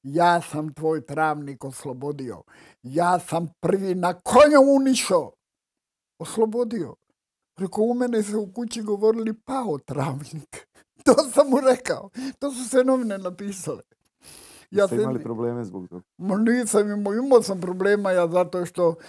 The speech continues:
Speaker 1: su oni interpretirali da ja kroz Dinamo neke šovinističke, e,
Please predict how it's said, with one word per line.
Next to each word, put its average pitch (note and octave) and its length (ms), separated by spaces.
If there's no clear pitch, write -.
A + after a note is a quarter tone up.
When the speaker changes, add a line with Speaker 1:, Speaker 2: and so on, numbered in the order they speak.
Speaker 1:
su F3 260
oni F#3 220
interpretirali E3+ 960
da E3 160
ja E3+ 240
kroz F3+ 320
Dinamo F3 560
neke E3 400
šovinističke, E3+ 1000
e, D3+ 640